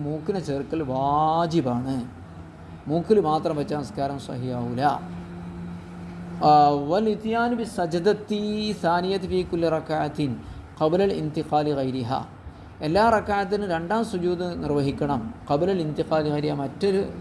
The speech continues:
കർമ്മത്തിലേക്ക് നീങ്ങുന്നതിന് മുമ്പ്, ഇപ്പോൾ മൂന്നാം റക്അത്തിലേക്കോ അല്ലെങ്കിൽ അത്തഹിയാത്തിലേക്കോ ഒക്കെ നീങ്ങുന്നതിന് മുമ്പ് രണ്ടാമത്തെ സുജൂദ്, രണ്ടാം സുജൂദ് എന്നുള്ള ഷാഫി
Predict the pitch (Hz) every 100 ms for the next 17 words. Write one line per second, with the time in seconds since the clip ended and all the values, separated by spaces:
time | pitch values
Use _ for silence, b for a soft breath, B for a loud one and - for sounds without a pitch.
0 | - 151 143 156 156 156 156 139 147 143
1 | 139 135 135 131 - 143 139 143 143 135
2 | 143 139 147 143 156 139 - 131 139 151
3 | 135 143 139 139 143 143 143 147 139 135
4 | 135 143 143 143 143 190 202 B B B
5 | B B 151 160 175 220 233 214 139 139
6 | 135 135 - 147 160 160 170 185 180 175
7 | 165 170 139 135